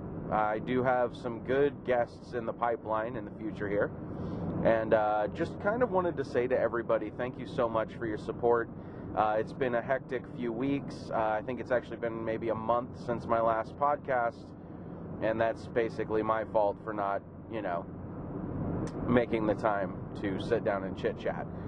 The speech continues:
So today, I'll just be rambling streams of consciousness for all of you. Uh, a few things have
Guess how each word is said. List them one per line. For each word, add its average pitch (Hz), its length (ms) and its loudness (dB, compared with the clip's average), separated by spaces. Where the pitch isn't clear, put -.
So 101 160 6
today, 107 600 2
I'll 95 280 2
just 92 260 -8
be 92 300 -4
rambling 107 640 2
streams 104 400 2
of 131 120 2
consciousness 117 640 2
for 120 160 8
all 95 200 6
of 98 120 4
you. 90 280 0
Uh, 127 500 6
a - 40 -4
few 196 200 4
things 147 760 2
have 120 500 6